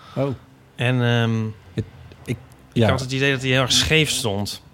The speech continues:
Speaker 2: Maar misschien was het wel hetzelfde syndroom, maar ik ben nooit opgetakeld in een Dixie.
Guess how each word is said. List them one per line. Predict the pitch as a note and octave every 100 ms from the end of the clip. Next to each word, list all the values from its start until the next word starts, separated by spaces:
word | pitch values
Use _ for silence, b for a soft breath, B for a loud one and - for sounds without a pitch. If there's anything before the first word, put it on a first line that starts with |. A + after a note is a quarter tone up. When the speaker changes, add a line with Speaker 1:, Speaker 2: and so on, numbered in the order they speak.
| - B B B B B
Speaker 2:
Maar | B2 B2
misschien | B2 D3
was | C#3
het | C3 B2+
wel | C3
hetzelfde | B2+ C#3+ C#3
syndroom, | B2 C3+ C3 B2+ C#3 C3 C3
maar | B2+ -
ik | B2
ben | B2+
nooit | B2+ A#2+
opgetakeld | C#3 - - B2 A2 A2 A#2+ A2 -
in | A2
een | G#2+
Dixie. | G2+ G#2 - C3